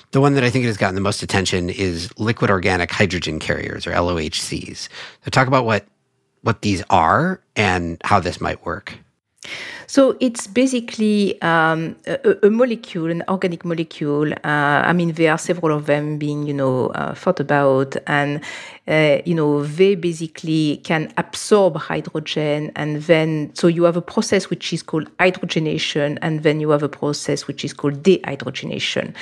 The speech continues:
Speaker 2: So you have to think of it as a transporter of hydrogen. So you are just putting the molecule of hydrogen onto this bigger molecule. The problem, I mean, th-, there are several problems. One of the biggest problems is when you are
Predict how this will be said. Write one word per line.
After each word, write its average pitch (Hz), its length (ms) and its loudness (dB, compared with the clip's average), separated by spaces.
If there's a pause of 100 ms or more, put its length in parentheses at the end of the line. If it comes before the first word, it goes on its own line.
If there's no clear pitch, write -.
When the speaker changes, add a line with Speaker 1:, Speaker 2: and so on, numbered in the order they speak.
(300)
Speaker 2:
So 190 160 4
you 175 180 2
have 208 140 2
to 214 80 0
think 262 320 0
of 180 140 2
it 190 180 -2
as 165 140 0
a - 180 -4
transporter 202 800 0
of 151 220 2
hydrogen. - 760 -4
So - 180 -4
you 160 240 2
are 156 200 4
just - 480 -2
putting 220 340 2
the 175 140 0
molecule 160 600 -2
of 151 140 0
hydrogen 151 760 0
onto 160 300 -2
this 156 180 -2
bigger 147 380 0
molecule. - 500 -4 (520)
The 170 80 0
problem, 214 580 2
I 208 60 0
mean, 185 240 0
th-, 185 320 0
there 226 140 4
are 226 40 -2
several 202 340 0
problems. 165 280 -2 (260)
One 185 200 0
of 170 120 0
the 165 80 -2
biggest 170 440 0
problems 160 560 -2
is 165 280 -2
when 190 260 4
you 196 160 2
are 180 280 2